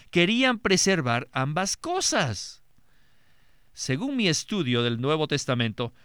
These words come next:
yo diría que Jacobo era el que tomaba la delantera en esa tendencia. Parecía que fuera el primero en decir,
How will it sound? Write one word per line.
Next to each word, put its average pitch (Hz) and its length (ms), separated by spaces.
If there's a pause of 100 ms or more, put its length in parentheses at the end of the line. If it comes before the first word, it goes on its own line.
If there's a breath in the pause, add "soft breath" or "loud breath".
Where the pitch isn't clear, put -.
(140 soft breath)
yo 196 240
diría 214 380
que 170 160
Jacobo 139 680 (120)
era 220 260
el 214 120
que 190 120
tomaba 196 440
la 175 140
delantera 143 920
en 131 160
esa 143 220
tendencia. 123 800 (840)
Parecía 226 580 (100)
que 160 140
fuera 208 320
el 165 100
primero 175 480
en 156 80
decir, 143 440